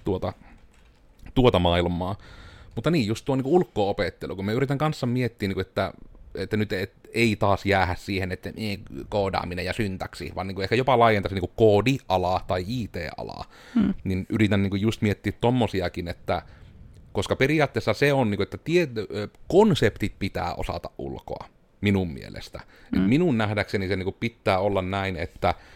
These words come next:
Speaker 1: niinku, vaikka webbikoodari, sinun pitää ymmärtää, että P H P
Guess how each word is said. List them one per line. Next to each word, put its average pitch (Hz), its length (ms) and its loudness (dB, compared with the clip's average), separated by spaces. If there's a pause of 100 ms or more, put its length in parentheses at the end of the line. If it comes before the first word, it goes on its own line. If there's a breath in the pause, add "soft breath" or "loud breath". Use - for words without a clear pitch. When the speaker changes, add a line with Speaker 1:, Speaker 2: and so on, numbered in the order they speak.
(120 loud breath)
Speaker 1:
niinku, 92 280 -4 (580)
vaikka 107 220 0
webbikoodari, - 760 -2
sinun 104 280 0
pitää 101 560 2
ymmärtää, 82 720 -4
että - 180 -14
P - 40 2 (160)
H 113 160 6
P - 20 4